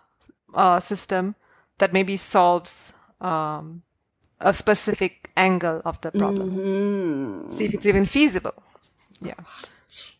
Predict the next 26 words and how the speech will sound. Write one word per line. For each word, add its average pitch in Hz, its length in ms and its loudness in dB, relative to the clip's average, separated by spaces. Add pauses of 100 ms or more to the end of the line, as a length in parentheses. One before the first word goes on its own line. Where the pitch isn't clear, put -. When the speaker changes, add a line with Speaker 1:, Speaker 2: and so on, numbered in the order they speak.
Speaker 1:
Yeah. 160 260 -12 (380)
And 180 500 2
these 208 140 4
systems 202 560 0
have 190 140 -4
to 185 80 -4
perform 175 520 2
at - 100 2
a 160 60 0
reasonable 233 440 2
level. 208 420 4
So - 260 -6
what's 160 280 -4
the - 120 0
accuracy 190 540 0
there? 160 380 -4 (720)
And 175 200 -4
what 190 160 4
happens 190 340 0
when 175 120 0
we 165 80 -2
scale 180 560 0
this? - 420 -10 (200)
Does 175 160 -4
the 170 80 -2
accuracy, 170 760 -4